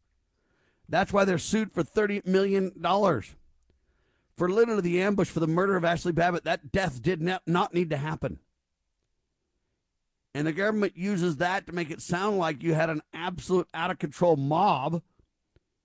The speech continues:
I agree there was some out-of-control portions, but it was all fostered by, fomented by government agent provocateurs, which the government in court can't even tell you how many were there.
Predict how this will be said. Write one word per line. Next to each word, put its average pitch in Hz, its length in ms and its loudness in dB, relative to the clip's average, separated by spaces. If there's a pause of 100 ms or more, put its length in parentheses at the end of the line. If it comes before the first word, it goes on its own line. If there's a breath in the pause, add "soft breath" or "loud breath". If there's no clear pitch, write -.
(600)
I 147 140 -2
agree 226 220 -4
there 208 140 2
was 170 140 0
some 160 100 -4
out-of-control 160 500 0
portions, 127 800 -4
but 147 140 0
it 160 60 -2
was 131 120 -6
all 170 180 -2
fostered 160 520 -4
by, 139 180 0
fomented 165 520 -2
by 131 260 -2 (500 soft breath)
government 175 440 2 (260)
agent 170 500 2
provocateurs, 165 840 2 (100)
which 156 200 -6
the 160 100 -4
government 180 440 -2
in 160 160 -4
court 190 340 -2
can't 180 260 -6
even 180 240 -6
tell 185 180 -2
you 180 160 -4
how 170 120 -2
many 196 140 -2
were 202 160 0
there. 202 420 0